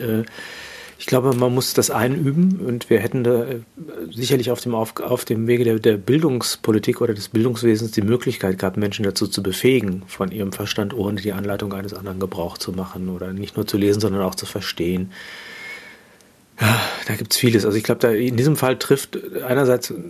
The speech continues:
Machtkalkül und vielleicht auch das allzu Menschliche auf Trefflichste aufeinander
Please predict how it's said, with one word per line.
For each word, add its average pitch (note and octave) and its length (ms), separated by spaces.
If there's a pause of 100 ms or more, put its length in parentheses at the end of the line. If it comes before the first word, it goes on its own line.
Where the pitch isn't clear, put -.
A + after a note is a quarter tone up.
(220)
Machtkalkül B2+ 1120
und D#3 500
vielleicht - 360
auch B2+ 260
das G#2+ 160
allzu A#2 320
Menschliche A#2 720
auf - 180
Trefflichste - 640
aufeinander G#2 640